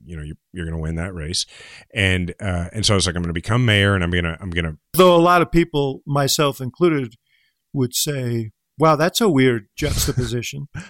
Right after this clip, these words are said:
Speaker 1: lot of people did. <laughs>
Speaker 2: Yes, yeah.
Speaker 1: My dad, you know, everybody, uh, you know, and people are like, "What's going on?"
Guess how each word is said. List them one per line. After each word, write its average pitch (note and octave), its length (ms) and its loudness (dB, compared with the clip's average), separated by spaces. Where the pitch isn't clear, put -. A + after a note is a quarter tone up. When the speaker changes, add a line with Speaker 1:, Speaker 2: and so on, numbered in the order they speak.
Speaker 1:
lot B2 160 6
of A#2+ 40 0
people B2 220 2
did. A2 320 4
<laughs> - 40 2
Speaker 2:
Yes, C3 380 -2
yeah. - 100 -4
Speaker 1:
My A2 140 2
dad, B2 560 2
you B2+ 180 0
know, A#2 220 2
everybody, B2+ 580 2
uh, A#2 440 2
you C3 160 0
know, A2+ 120 2
and G#2 80 -2
people B2+ 200 -2
are B2+ 40 0
like, B2 200 -4
"What's D#3 360 0
going C#3+ 360 0
on?" B2 400 2